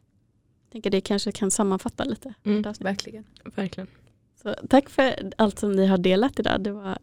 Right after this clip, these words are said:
Speaker 1: jättegivande. Och jag känner igen det där <laughs> också med orättvisa. Jag blir också väldigt triggad av orättvisa
Speaker 2: Mm.
Speaker 1: generellt.
Speaker 2: Superkul att vara med.
Speaker 3: Ja, verkligen. Tack så hemskt mycket för att du var med.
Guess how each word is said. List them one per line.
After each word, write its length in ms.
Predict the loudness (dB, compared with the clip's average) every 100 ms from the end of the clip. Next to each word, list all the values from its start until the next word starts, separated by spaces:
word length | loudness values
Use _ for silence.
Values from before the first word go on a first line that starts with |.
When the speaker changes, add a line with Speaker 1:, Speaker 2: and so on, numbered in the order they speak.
| -14
Speaker 1:
jättegivande. 1080 | -16 -16 -8 -6 2 4 6 4 2 -2 -4 _ _ _ _ _
Och 80 | -2
jag 80 | 0
känner 220 | 0 0
igen 280 | 2 0 -2
det 80 | -2
där 220 | -2 0
<laughs> 40 | 0
också 320 | 0 4 6
med 180 | 6 4 -2 4
orättvisa. 540 | 6 8 6 2 -2
Jag 80 | 0
blir 80 | 0
också 180 | -2 -6
väldigt 420 | -2 -2 -2 -4
triggad 300 | -4 -2 -2
av 180 | -2 -2
orättvisa 500 | -4 -4 -6 -10 -6
Speaker 2:
Mm. 140 | -6 -6
Speaker 1:
generellt. 480 | -8 -8 -8 -12 -20 _ _ -20 -20 -18 -18 -20 -20 -20 -2
Speaker 2:
Superkul 440 | 4 6 6 6
att 40 |
vara 80 | 6
med. 240 | 6 6 4
Speaker 3:
Ja, 140 | 0
verkligen. 340 | -2 -4 -6 -10
Tack 180 | -10
så 100 | -6
hemskt 100 | -6
mycket 200 | -6 -6
för 60 | -8
att 60 | -10
du 60 |
var 140 | -10
med. 120 | -12